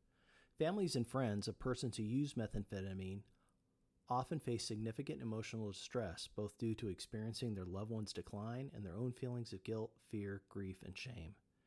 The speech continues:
In this systematic review, the authors examined the studies of interventions that support caregivers or persons using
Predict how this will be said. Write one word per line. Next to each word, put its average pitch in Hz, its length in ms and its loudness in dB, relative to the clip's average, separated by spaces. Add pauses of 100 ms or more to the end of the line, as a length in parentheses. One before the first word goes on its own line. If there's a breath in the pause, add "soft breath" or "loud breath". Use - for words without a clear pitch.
(380 soft breath)
In 123 120 2
this 165 140 2
systematic 110 640 0
review, 98 380 0
the 101 160 -2
authors 127 420 0
examined 107 420 -2
the 98 60 -4
studies 107 400 -2
of 95 120 -4
interventions 113 760 -2 (300 soft breath)
that - 100 -2
support - 480 0
caregivers 117 560 0
or - 60 -4
persons 110 480 -2
using 98 400 -4